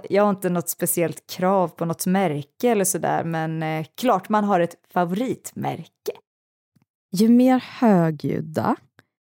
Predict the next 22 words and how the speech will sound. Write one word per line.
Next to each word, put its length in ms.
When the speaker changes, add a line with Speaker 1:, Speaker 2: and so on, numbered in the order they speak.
Speaker 1:
Mm. 180
Speaker 2:
Det 80
är, 120
vi 120
pratar 380
ju 60
om 120
en 180
leksak 800
här, 420
för 60
det 60
måste 340
ju 60
vara 140
högljutt 680
och 100
man 140
har 100
ingen 200
specifikt 680
märke. 840